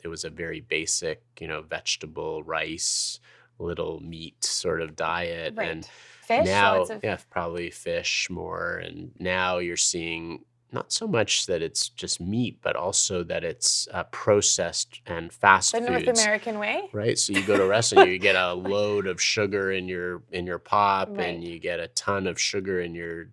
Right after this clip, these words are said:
Speaker 1: processed desserts, and, you know, maybe the, the, the fried foods and the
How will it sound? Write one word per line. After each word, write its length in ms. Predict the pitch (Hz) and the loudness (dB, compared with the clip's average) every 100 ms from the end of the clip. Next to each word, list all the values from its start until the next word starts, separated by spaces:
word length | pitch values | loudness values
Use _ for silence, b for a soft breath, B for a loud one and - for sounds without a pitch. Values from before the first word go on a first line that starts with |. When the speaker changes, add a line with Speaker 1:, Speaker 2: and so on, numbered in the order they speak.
| _ | _
Speaker 1:
processed 560 | - 92 87 92 85 - | -2 0 0 -2 -4 -6
desserts, 760 | 82 87 90 90 - - - | -10 -4 -2 -2 -2 0 0
and, 320 | 85 82 80 82 B B B B _ | 0 -4 -6 -12 B B B B _
you 100 | 87 | -10
know, 140 | 85 87 | -8 -2
maybe 320 | 90 85 85 | -2 -2 -6
the, 640 | 85 82 82 80 80 80 | -6 -6 -8 -8 -8 -8
the, 440 | 85 82 76 71 57 - _ - | -10 -10 -10 -12 -14 -18 _ -8
the 100 | 73 | -8
fried 560 | - 98 90 87 87 | 2 4 4 2 -4
foods 520 | - 95 90 90 80 87 | -6 -4 -2 -2 -4 -6
and 120 | |
the 40 | 82 | -2